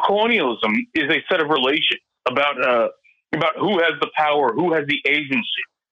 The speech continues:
and which country is being extracted from, and which country is doing the extracting. Uh, in the case of Chinese and Russian developments, you don't see what you see in the U S. You don't see, uh, Chinese development banks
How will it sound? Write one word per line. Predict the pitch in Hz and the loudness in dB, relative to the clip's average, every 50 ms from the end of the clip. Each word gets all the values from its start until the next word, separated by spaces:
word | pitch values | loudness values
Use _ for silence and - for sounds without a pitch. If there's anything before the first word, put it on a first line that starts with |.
| _ _ _ - | _ _ _ -2
and | - 139 135 139 143 139 143 | 0 0 0 0 0 -2 -2
which | 139 135 139 170 185 - - - - - - | -2 -2 -2 0 0 0 0 0 0 0 0
country | 165 175 175 - - 143 131 131 131 | -2 -2 0 -2 0 0 0 -2 -2
is | 135 117 113 | -4 -4 -2
being | 127 139 135 131 131 | 0 0 0 0 0
extracted | - 110 - - - - - - - 147 147 151 151 - - - - - - _ - | -2 -2 -2 -2 -2 -2 0 0 2 2 0 0 -2 -2 -2 -2 -2 -4 -6 _ -4
from, | 101 85 165 - - - - - _ _ _ _ _ _ _ _ _ _ _ _ _ _ _ _ - | -2 0 0 0 0 0 -2 -6 _ _ _ _ _ _ _ _ _ _ _ _ _ _ _ _ -2
and | 151 147 135 | 0 0 2
which | 139 156 - - | 0 0 -2 -2
country | - 147 143 135 - 160 147 143 | -2 -2 0 0 0 0 0 0
is | 123 120 | 0 0
doing | 147 147 151 151 147 | 0 2 2 0 0
the | 160 | -2
extracting. | 160 151 - - 190 202 214 - _ _ _ _ _ _ _ _ _ _ _ _ | -2 -2 -2 -2 -2 -2 -2 -4 _ _ _ _ _ _ _ _ _ _ _ _
Uh, | - 147 160 156 - | 0 2 2 2 2
in | - 175 175 | 0 0 0
the | 170 165 | -2 -2
case | - 196 196 208 - 202 | -2 -2 -2 -2 -2 -2
of | 165 131 - _ - | -2 -2 -4 _ -2
Chinese | - - 165 147 147 147 147 143 139 135 123 | 0 0 2 2 2 0 0 0 0 0 0
and | 123 110 113 | 0 0 2
Russian | 120 123 127 - 135 123 | 2 2 0 0 -2 -2
developments, | 107 - 113 123 147 151 - - - - - _ _ _ _ _ _ _ _ _ | 0 0 0 0 -2 -2 -4 -4 -6 -6 -6 _ _ _ _ _ _ _ _ _
you | 190 185 180 | -2 -2 0
don't | 156 165 165 196 226 - - - - | 0 2 2 0 0 -2 -2 0 0
see | - 127 101 104 104 113 123 - | 0 0 0 0 0 -2 -2 0
what | - 135 135 - | 0 -2 0 0
you | 131 127 - - | -2 -2 0 0
see | 139 123 123 120 117 | 0 0 0 0 0
in | 120 | 0
the | 120 117 113 | 0 0 0
U | 113 117 135 | 0 0 0
S. | 139 110 95 - _ | 0 0 -2 -6 _
You | - 143 147 | -4 -2 0
don't | 143 160 180 180 165 - - | 0 0 -2 -2 -6 -6 -4
see, | 156 131 113 113 110 110 - _ _ _ _ _ _ _ | -2 -2 0 0 -2 -4 -6 _ _ _ _ _ _ _
uh, | - 117 113 110 107 107 101 104 107 104 | 0 0 2 2 4 4 2 2 0 0
Chinese | - - 151 131 123 127 127 117 107 - | 0 0 0 0 0 0 0 0 -2 -4
development | 117 104 113 110 117 113 104 101 104 98 | -4 -2 -2 0 0 0 0 -2 -2 -2
banks | 92 101 104 101 - | -2 -2 -4 -4 -6